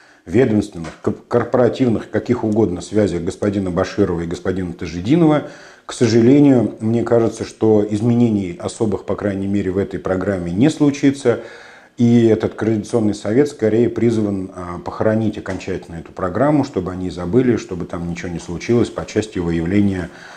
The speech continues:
а, хищений каких-нибудь, э, возможных, либо ещё каких-то нехороших явлений, которые произошли. Напомню, что,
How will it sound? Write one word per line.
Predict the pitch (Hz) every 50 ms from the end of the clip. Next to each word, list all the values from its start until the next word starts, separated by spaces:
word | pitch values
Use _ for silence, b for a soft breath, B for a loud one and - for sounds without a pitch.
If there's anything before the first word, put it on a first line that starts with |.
| B B B B B
а, | B 82 85 85 85 85 82
хищений | - - 95 - - 131 139 135 131 120
каких-нибудь, | - 120 107 - 110 - - 117 110 107 107 107 107 - -
э, | 104 104 101 101 101 101 98
возможных, | 98 95 104 104 95 104 104 107 104 95 95 98 95 - -
либо | 90 87 82 90
ещё | - - 139
каких-то | 139 139 110 - - 101 - - -
нехороших | 107 104 - - 107 104 104 101 - - -
явлений, | 104 104 98 98 104 98 95
которые | - - 82 - - 107 92 110
произошли. | 101 - 90 95 90 85 95 95 - - 78 78
Напомню, | 80 95 95 - 131 120 107 101 -
что, | - - - 95 90 -